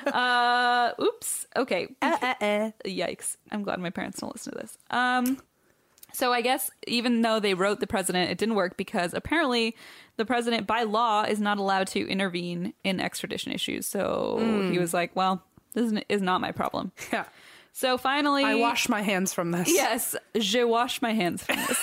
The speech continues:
Speaker 2: <laughs> I'm trying to fix it. It's not working.
Speaker 1: No, it worked. You did it.
Speaker 2: <laughs>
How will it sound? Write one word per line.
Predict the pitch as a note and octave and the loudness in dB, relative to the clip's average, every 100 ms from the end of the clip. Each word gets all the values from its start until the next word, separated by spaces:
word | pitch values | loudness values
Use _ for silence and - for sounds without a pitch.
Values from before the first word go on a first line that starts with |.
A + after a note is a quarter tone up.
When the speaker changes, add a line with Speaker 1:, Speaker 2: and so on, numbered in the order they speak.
| - | 0
Speaker 2:
<laughs> | F#4+ - E4 - - E5 F4 - C#5+ | 0 0 -2 -4 -2 -2 -2 -4 -4
I'm | D#4 | -2
trying | - A4 A#4+ | 2 2 2
to | |
fix | - D4 - | 0 -4 0
it. | A3+ G3 | 2 2
It's | G3+ | 2
not | C4 A3 | 0 0
working. | G#3+ G3 G3 B3 | 0 -2 -6 0
Speaker 1:
No, | D#4+ A4 | 2 4
it | C4+ | 4
worked. | C4 G#4 B3+ | 4 4 4
You | A#3+ | 2
did | B3 F3+ E3+ - | 2 0 -4 0
it. | - | 0
Speaker 2:
<laughs> | - | 2